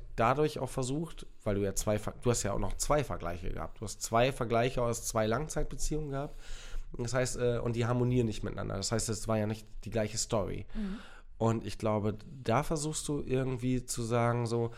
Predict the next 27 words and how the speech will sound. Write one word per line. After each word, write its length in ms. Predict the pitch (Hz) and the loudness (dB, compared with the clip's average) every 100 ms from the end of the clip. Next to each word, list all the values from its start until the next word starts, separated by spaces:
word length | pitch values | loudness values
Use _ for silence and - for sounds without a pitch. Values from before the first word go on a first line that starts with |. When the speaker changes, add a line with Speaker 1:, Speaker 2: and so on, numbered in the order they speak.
| - - - | -14 -18 -8
Speaker 1:
okay, 140 | - | -2
ich 160 | 117 - | 0 2
vers-, 160 | 120 113 | 0 0
versuch 300 | - - 120 | -2 -2 0
da 140 | - 117 | 2 2
irgendwie 320 | 117 117 113 | 2 2 2
so 140 | 110 | 2
den, 220 | 107 101 | 2 0
den 180 | 104 104 | 0 -2
Anschluss 400 | - 117 160 156 | -2 -4 -4 -4
zu 80 | - | -4
finden 520 | - 160 185 180 190 - - - - | -2 -2 -2 -6 -8 -12 -18 -18 -14
und 140 | - 120 | -4 -2
zu 100 | 120 | 2
sagen, 280 | 123 123 120 | 4 4 2
okay, 220 | 117 120 | 2 2
wo 140 | 117 | 4
will 100 | 117 117 | 2 2
ich 120 | 117 | 0
eigentlich 300 | 110 104 - | 0 -2 0
hin? 320 | 127 185 254 - | 0 0 -4 -4
Speaker 2:
Mhm. 260 | 208 185 - - | -2 -2 -4 0
Speaker 1:
Und, 400 | 113 123 127 123 - | 4 4 4 0 0
ähm, 440 | 113 110 110 113 - - - - - - | 2 2 0 -4 -8 -12 -16 -16 -14 -8
es 120 | - 123 | -4 -2
ist 160 | - | 2
halt, 240 | 131 123 | 2 0